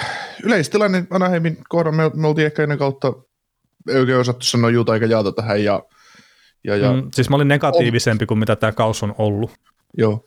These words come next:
Speaker 2: Ja mä taisin jotenkin silleen sanoa, että jos nämä meinaa pudotuspeleihin mennä, niin kaikkien noitten junnujen pitää käydä läpi ja isosti. Ja vois melkein sanoa, että, että se nyt ei ole ihan täysin tapahtunut, mutta että aika hyvin on kuitenkin nuo läpilöinnit tullut. Ja siltikin tää ei tule ole lähelläkään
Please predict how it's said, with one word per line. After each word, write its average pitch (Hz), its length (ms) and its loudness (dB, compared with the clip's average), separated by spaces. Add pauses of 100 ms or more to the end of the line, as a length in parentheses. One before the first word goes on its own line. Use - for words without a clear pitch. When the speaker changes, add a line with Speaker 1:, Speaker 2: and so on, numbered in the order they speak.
(140)
Speaker 2:
Ja 117 80 -2
mä 117 100 2
taisin 120 240 0
jotenkin 127 300 0
silleen 117 360 2
sanoa, 110 220 2
että - 120 -6
jos 110 100 -2
nämä 113 120 0
meinaa 110 240 2
pudotuspeleihin 107 600 -2
mennä, 101 300 -2
niin 101 120 -6
kaikkien 110 420 -2
noitten 101 280 -4
junnujen 101 340 0
pitää 107 280 -2
käydä 101 200 0
läpi 98 220 -2
ja 104 120 0
isosti. 104 480 -4 (640)
Ja 101 340 -2 (520)
vois 127 180 0
melkein 123 360 0
sanoa, 117 340 2
että, 107 300 -4 (600)
että 123 120 -8
se 123 80 2
nyt 120 160 2
ei 123 60 2
ole 123 80 2
ihan 135 200 2
täysin 113 240 2
tapahtunut, 107 520 -2
mutta 107 120 -2
että 110 120 -2
aika 117 140 0
hyvin 113 320 0
on 95 80 -4
kuitenkin 101 300 -6
nuo 104 120 -2
läpilöinnit 101 520 -2
tullut. 104 320 -18
Ja 107 80 -8
siltikin 107 380 -4
tää 101 140 -2
ei 104 60 -2
tule 113 200 0
ole 107 200 2
lähelläkään 101 440 -2